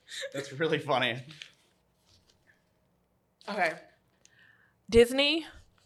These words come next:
Speaker 2: Um, I'm not gonna give you the air 'cause that's gonna give it away. I'm gonna give background knowledge. Um, giant protest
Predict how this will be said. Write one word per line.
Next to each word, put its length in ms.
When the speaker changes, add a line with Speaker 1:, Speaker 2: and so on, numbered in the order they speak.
Speaker 2:
Um, 540
I'm 160
not 140
gonna 100
give 80
you 60
the 120
air 100
'cause 100
that's 100
gonna 120
give 100
it 40
away. 400
I'm 120
gonna 140
give 140
background 380
knowledge. 480
Um, 420
giant 480
protest 800